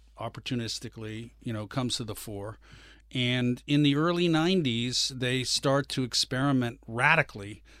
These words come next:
and they were advised by a lot of Americans, "Go cold turkey. It's gonna be hardcore Wild West capitalism. And the way we're gonna start you off is by handing out these vouchers to everybody." They handed out the,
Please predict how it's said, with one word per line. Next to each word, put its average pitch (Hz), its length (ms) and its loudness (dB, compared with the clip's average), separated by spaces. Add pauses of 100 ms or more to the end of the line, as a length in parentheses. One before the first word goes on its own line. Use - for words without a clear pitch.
(260)
and 117 280 -2
they 127 100 4
were 123 120 0
advised 123 420 0
by 123 100 0
a 120 40 0
lot 120 180 0
of 117 80 -2
Americans, 120 520 -2
"Go 143 260 2
cold 185 320 6
turkey. - 480 0 (220)
It's - 160 -6
gonna 139 240 6
be 120 440 4
hardcore 135 1080 4 (460)
Wild 131 380 6
West 123 300 0
capitalism. 104 720 -4
And 113 200 -2
the 113 60 0
way 139 160 4
we're 147 120 4
gonna 123 180 2
start - 460 4
you 135 100 4
off 143 340 6 (420)
is 123 240 0
by 117 520 0 (140)
handing 170 380 6
out 147 180 2
these 123 180 0
vouchers 120 600 0
to 117 60 -4
everybody." 98 360 -8
They 101 140 -6
handed 139 340 2
out 127 200 2
the, 120 180 0